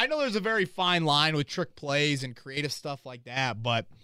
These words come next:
Rivers was in such a rhythm early on, too. I,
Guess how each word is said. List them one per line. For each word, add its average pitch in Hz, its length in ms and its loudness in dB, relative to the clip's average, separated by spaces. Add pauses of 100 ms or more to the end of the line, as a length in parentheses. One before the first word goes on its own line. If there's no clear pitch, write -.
(1400)
Rivers 190 380 2
was 180 220 4
in 143 160 -2
such - 320 0
a 160 60 2
rhythm 139 360 2
early 156 260 2
on, 156 240 2
too. 151 380 0 (1200)
I, 123 120 -14